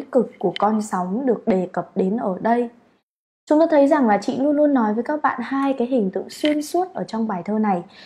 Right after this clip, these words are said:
Đó là hình tượng sóng và hình tượng em, đúng không? Chúng mình có hai cái hình tượng xuyên suốt là hình tượng sóng và hình tượng em. Vậy thì có một điều khiến cho chị rất là phân vân. Đây là chúng ta có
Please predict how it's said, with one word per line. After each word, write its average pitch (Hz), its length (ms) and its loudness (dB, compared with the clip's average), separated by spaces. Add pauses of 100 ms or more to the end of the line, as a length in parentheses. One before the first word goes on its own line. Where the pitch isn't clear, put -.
(220)
Đó 247 240 4
là 311 160 -2
hình 185 320 -4
tượng - 200 -4
sóng 190 400 -2 (240)
và 180 100 -12
hình 165 120 -8
tượng 170 220 -4
em, 262 280 2 (280)
đúng 190 180 2
không? 269 200 6 (360)
Chúng 220 160 6
mình 262 160 6
có 196 100 0
hai 262 300 0
cái 196 80 0
hình 233 200 2
tượng - 140 -4
xuyên 254 220 -2
suốt 302 240 0
là 226 80 0
hình 175 160 -4
tượng - 180 -6
sóng 185 360 -8
và 277 60 -4
hình 190 200 -2
tượng - 180 -6
em. 247 260 0 (600)
Vậy 277 120 0
thì 277 80 6
có 240 160 4
một 302 240 2
điều 240 300 6
khiến 233 220 -2
cho 311 160 -6
chị - 180 -4
rất 370 260 -2
là 262 220 -2
phân 285 220 0
vân. 294 320 0 (360)
Đây 311 400 4
là 214 180 2
chúng 226 160 2
ta 277 200 0
có 233 480 0